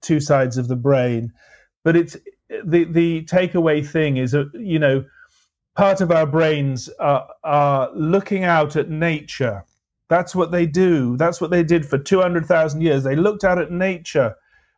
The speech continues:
at the sky and the rain and the clouds and the, you know, the trees and all this.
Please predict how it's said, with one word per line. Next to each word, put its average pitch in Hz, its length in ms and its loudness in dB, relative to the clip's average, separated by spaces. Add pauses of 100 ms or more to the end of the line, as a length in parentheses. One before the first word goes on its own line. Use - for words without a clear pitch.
(160)
at 170 220 0
the 156 160 0
sky 151 800 0
and 139 100 -4
the 147 80 -2
rain 175 640 0
and 127 160 -6
the 139 60 -2
clouds 170 720 0
and 131 200 -4
the, 127 220 -2
you 156 100 -2
know, 139 140 2
the 135 80 -2
trees 143 400 0
and 123 80 0
all 120 120 2
this. 110 240 -2